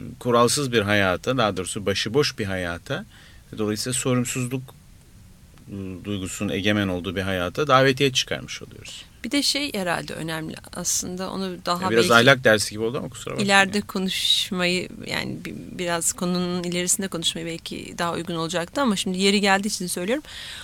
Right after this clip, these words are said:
Speaker 2: Bazı, e, okullarda uygulanan yöntem, yani kuralın, e, geçerli olduğu, olacağı kişi, çocukların, yani kuralı uygulamak zorunda olaca-, olan çocukların da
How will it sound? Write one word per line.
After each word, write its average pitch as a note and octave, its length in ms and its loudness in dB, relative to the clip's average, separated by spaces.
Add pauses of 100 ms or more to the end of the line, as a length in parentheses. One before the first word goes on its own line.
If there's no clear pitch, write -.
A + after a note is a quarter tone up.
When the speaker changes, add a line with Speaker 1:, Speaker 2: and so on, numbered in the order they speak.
(180)
Speaker 2:
Bazı, G#3+ 360 6
e, - 340 -6
okullarda G#3+ 680 2
uygulanan F#3 500 0
yöntem, E3+ 440 0
yani F#3+ 380 4 (120)
kuralın, G#3 640 2
e, F3 280 -2 (140)
geçerli F#3+ 480 4
olduğu, F3+ 840 0 (480)
olacağı F#3+ 400 6
kişi, F3+ 360 0
çocukların, F3+ 680 2 (240)
yani D#3+ 100 -6
kuralı F#3 260 0
uygulamak F#3+ 440 4
zorunda E3+ 320 0
olaca-, E3 220 -2
olan E3 280 -4
çocukların G#3 540 2
da A3+ 100 2